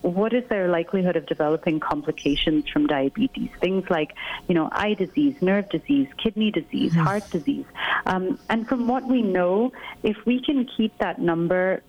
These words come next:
Speaker 1: in the pre-diabetic range, the risk of developing these kind of problems is relatively low. Um, so we're not rushing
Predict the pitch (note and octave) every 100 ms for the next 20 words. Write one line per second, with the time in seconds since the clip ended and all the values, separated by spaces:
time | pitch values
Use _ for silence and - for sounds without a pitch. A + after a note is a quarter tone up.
0 | - F#3+ G3 G#3+ G3+ - F3+ F#3 E3+ E3
1 | D#3 D#3 E3 D#3+ D3 D3+ F#3+ - G#3 G3
2 | G3 A#3+ - D4+ B3+ - G3 F3+ F#3 F#3
3 | F#3+ F3+ E3+ F#3 F3 - F#3 E3 - D#3+
4 | D#3 D#3+ D#3+ D#3 D3+ D#3+ F3+ F#3+ E3 D#3
5 | D3 C#3 C#3+ - - - - - - -
6 | E3+ E3+ D#3+ - - - A#3+ A3 A#3 A#3
7 | C#4+ - F3 G#3 G#3 - G3 F#3